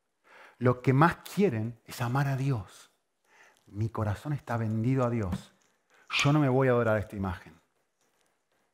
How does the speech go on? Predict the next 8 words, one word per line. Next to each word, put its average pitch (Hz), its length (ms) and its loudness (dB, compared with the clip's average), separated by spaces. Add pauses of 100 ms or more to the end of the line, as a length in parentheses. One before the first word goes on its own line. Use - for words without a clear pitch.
(920)
Y 135 80 -6
si 131 220 2
eso 160 160 0
significa 139 520 0
que 117 100 -2
me 117 120 0
prenda 170 400 4
fuego, 131 640 0